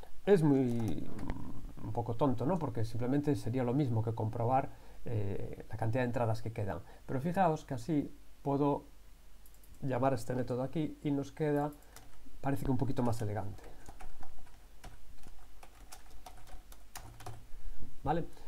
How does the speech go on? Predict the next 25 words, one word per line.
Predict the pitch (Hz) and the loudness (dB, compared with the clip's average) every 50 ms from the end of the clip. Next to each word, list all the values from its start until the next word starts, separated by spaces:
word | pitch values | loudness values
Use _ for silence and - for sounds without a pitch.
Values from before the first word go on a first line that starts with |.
| - - - | 0 2 4
Con | - 107 104 | 4 4 4
la | |
notación | 110 113 110 113 110 - 131 120 | 4 2 2 2 2 2 2 2
simplificada | 110 117 117 107 107 110 120 117 175 160 135 107 | 4 2 2 0 0 0 0 2 4 4 4 2
podemos | 104 107 107 104 101 - | 0 0 -2 -2 -2 -4
eliminar | 104 104 101 101 110 131 | -4 -4 -2 -2 0 0
esto | 170 - 277 - - | 2 0 0 0 -2
incluso. | 131 147 180 190 - - 190 170 - - - - - - | -2 0 0 -2 0 -2 -4 -6 -6 -8 -8 -8 -4 -4
Y | - | -4
fijaos | 151 - 190 196 190 - | 0 4 4 4 4 4
que | - | 6
queda | - 180 175 | 8 8 10
un | 170 170 | 10 8
bucle | 190 190 180 180 - - - - - | 6 6 6 4 4 6 6 4 2
muy | - 147 165 160 107 | 2 2 2 2 2
chulo, | - - 139 113 104 110 | 2 2 2 2 2 0
¿no? | 147 160 160 - - - - - - | 0 -2 -2 -4 -8 -10 -10 -8 -4
Do | 135 127 185 208 | 0 2 4 4
while | 208 196 160 147 165 175 170 175 185 202 220 - - | 4 4 4 4 6 6 6 4 2 0 -4 -6 -6
en | - 107 | -4 -2
esa | 104 110 - 123 | -2 -2 -2 -2
taquilla | 117 156 156 - 220 208 196 - - - | -2 -2 0 0 0 0 0 0 -2 2
hay | - 208 202 | 2 4 4
entradas | 190 156 - - 117 113 107 | 4 2 2 2 2 2 2
disponibles. | 107 101 - - 107 113 123 117 - - - - | 2 2 0 0 0 0 0 -2 -4 -6 -10 -10